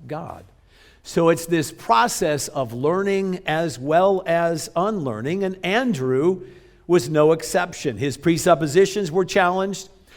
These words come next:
He's shaped by Jesus' very life. But the kernel of the reality of that truth, that Jesus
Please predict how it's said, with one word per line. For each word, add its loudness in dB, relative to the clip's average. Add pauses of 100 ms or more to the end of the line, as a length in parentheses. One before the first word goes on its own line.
(140)
He's 2
shaped 4
by 8
Jesus' 0
very 4
life. 2 (1040)
But 2
the -2
kernel 2
of 4
the 2
reality 4
of 6
that 2
truth, 0
that 2
Jesus -2